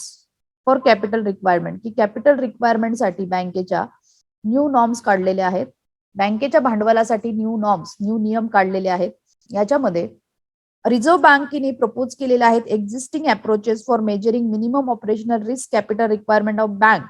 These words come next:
with the new Basel three जे नॉर्म्स आहेत, Basel वन, Basel टू, Basel थ्री जे नॉर्म्स आहेत, त्याचा अप्रोच जो आहे तो अडॉप्ट याच्यामध्ये केलेला आहे. आता कॅपिटल रिक्वायरमेंट बँकेसाठी कधी लागते, की कॅपिटल रिक्वायरमेंट बँकेला कधी लागते, की सपोज ही बँक आहे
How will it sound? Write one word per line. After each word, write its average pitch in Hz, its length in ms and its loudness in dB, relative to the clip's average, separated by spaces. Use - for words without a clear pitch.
with 214 200 -4
the 285 60 4
new 277 180 0
Basel 247 360 4
three 254 180 -4
जे 226 140 -4
नॉर्म्स 196 320 -2
आहेत, 180 160 2
Basel 214 320 -4
वन, 220 240 2
Basel 202 400 -4
टू, 233 180 -8
Basel 190 300 -6
थ्री 240 160 -4
जे 233 120 -2
नॉर्म्स 180 300 -6
आहेत, 180 220 -6
त्याचा 208 280 2
अप्रोच 226 440 -2
जो 208 80 0
आहे 180 160 0
तो 214 140 -6
अडॉप्ट 202 300 2
याच्यामध्ये 190 380 -4
केलेला 180 380 -2
आहे. 180 160 -2
आता 233 120 0
कॅपिटल 285 520 2
रिक्वायरमेंट 254 640 4
बँकेसाठी 214 600 0
कधी 202 200 -2
लागते, - 280 -4
की - 140 -14
कॅपिटल 220 460 0
रिक्वायरमेंट 240 480 0
बँकेला 214 360 -2
कधी 196 260 -2
लागते, 170 260 -8
की 233 100 -12
सपोज 240 280 -6
ही 247 80 -6
बँक 196 340 0
आहे 160 180 -4